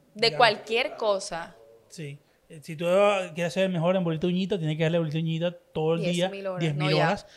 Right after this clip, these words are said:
Speaker 2: hasta
Speaker 1: Diez mil
Speaker 2: y
Speaker 1: horas
Speaker 2: te,
Speaker 1: en tenis,
Speaker 2: y te
Speaker 1: voy
Speaker 2: vuelves.
Speaker 1: pa' eso.
Speaker 2: Y de hecho, si vamos a eso, hay una cosa que dice los veintiún días,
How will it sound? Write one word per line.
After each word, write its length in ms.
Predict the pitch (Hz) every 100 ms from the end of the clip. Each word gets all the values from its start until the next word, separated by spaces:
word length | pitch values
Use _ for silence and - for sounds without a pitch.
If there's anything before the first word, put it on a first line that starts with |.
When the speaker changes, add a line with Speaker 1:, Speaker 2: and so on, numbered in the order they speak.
| -
Speaker 2:
hasta 140 | 165
Speaker 1:
Diez 180 | 196 196
mil 120 | 208
Speaker 2:
y 40 | 214
Speaker 1:
horas 180 | 220 226
Speaker 2:
te, 60 | 214
Speaker 1:
en 60 |
tenis, 300 | 202 190 180
Speaker 2:
y 20 |
te 100 | 170
Speaker 1:
voy 200 | 151 139
Speaker 2:
vuelves. 120 | 143 139
Speaker 1:
pa' 160 | -
eso. 220 | - - -
Speaker 2:
Y 100 | 170
de 160 | 165
hecho, 200 | 160 220
si 120 | - 180
vamos 280 | 151 185
a 120 | 190 165
eso, 320 | 170 175 196
hay 140 | 170 160
una 300 | 170 185 175
cosa 240 | 175 175
que 60 | 160
dice 280 | 147 147 170
los 160 | 165 147
veintiún 440 | 139 131 135 139
días, 300 | 180 135 -